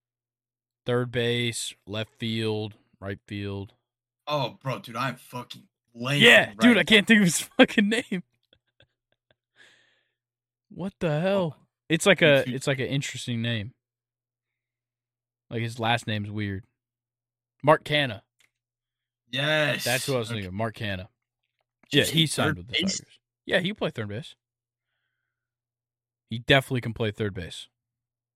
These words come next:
Speaker 2: I believe.
Speaker 1: Uh, he,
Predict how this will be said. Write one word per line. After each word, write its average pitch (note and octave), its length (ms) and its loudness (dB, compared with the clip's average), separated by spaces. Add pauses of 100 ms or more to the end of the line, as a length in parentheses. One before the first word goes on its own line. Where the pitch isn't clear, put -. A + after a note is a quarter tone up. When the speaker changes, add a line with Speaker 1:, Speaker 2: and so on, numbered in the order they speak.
(4000)
Speaker 2:
I B2 40 -10
believe. A2 260 -18 (1040)
Speaker 1:
Uh, G2 40 -14
he, G#2 240 -10